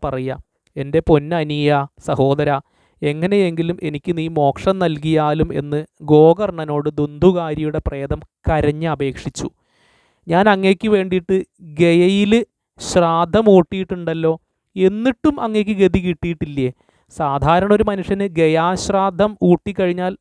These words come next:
ഗതി കിട്ടേണ്ടതാണല്ലോ. അപ്പോൾ പറയാണ്, "ഗയാശ്രാദ്ധം കൊണ്ട് മുക്തി കിട്ടിയില്ലെങ്കിൽ വേറെ ഒരു വഴിയും എൻ്റെ കയ്യിലില്ല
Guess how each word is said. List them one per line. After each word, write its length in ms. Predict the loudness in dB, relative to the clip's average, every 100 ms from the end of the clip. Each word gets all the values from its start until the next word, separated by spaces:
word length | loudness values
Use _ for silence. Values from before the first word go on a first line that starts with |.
| _
ഗതി 320 | -6 -4 -2
കിട്ടേണ്ടതാണല്ലോ. 1080 | -4 -4 -2 0 2 2 2 0 -2 4 4 4 _ _ _ _ _ _ -6
അപ്പോൾ 160 | -2 -2
പറയാണ്, 420 | -2 -2 -2 -4
"ഗയാശ്രാദ്ധം 1120 | -2 0 2 2 0 -2 0 0 2 2 2
കൊണ്ട് 260 | 4 2 2 2
മുക്തി 360 | 0 0 -6
കിട്ടിയില്ലെങ്കിൽ 760 | -4 -4 -6 -6 -4 -2 -2 -2 -4 -6 -20 _ _ _
വേറെ 340 | 2 4 4 4
ഒരു 200 | 4 4
വഴിയും 540 | 2 0 0 -2 -4
എൻ്റെ 280 | -6 -8 -6
കയ്യിലില്ല 720 | -4 -4 -2 -4 -2 0 0